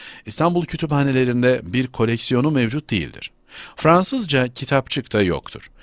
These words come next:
Bendenize Pakradonilerle ilgili kitabın mikrofilmlerini Berlin'den bir dostum göndermek lütfunda bulundu. Berlin Devlet Kütüphanesi'nde eski Prusya Kütüphanesi'nde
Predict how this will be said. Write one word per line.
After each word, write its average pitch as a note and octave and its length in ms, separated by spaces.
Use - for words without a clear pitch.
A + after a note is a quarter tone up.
Bendenize B2+ 680
Pakradonilerle B2+ 960
ilgili - 320
kitabın B2 520
mikrofilmlerini A#2 960
Berlin'den D3+ 640
bir D3+ 100
dostum C#3+ 400
göndermek A#2 580
lütfunda A2+ 440
bulundu. A2 320
Berlin E2+ 680
Devlet F#2+ 300
Kütüphanesi'nde G#2+ 880
eski C#3 400
Prusya G#2+ 440
Kütüphanesi'nde G2+ 800